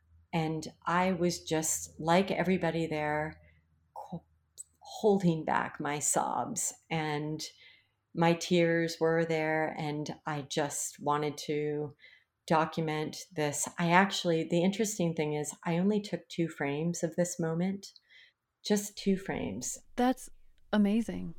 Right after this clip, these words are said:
Speaker 2: Wow. And one of them was this one.
Speaker 1: So when they decided to put it on the cover, they're like, "Do you have a vertical image?"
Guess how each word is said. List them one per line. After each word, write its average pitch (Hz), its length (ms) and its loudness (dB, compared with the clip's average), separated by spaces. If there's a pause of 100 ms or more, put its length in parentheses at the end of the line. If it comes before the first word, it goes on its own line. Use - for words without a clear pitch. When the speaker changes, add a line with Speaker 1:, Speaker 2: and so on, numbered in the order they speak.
Speaker 2:
Wow. 196 400 -6
And 202 160 2
one 208 120 2
of 185 80 -2
them 190 140 2
was 175 140 -6
this - 200 -10
one. 165 160 -6
Speaker 1:
So 170 240 6
when 170 200 6
they 165 160 6
decided 165 580 4
to 175 80 0
put 165 180 4
it 170 100 6
on 160 160 2
the 156 60 0
cover, 165 380 4
they're 175 180 6
like, 170 200 4
"Do - 80 0
you 190 60 6
have 196 100 6
a 190 100 4
vertical 170 440 2
image?" 202 500 2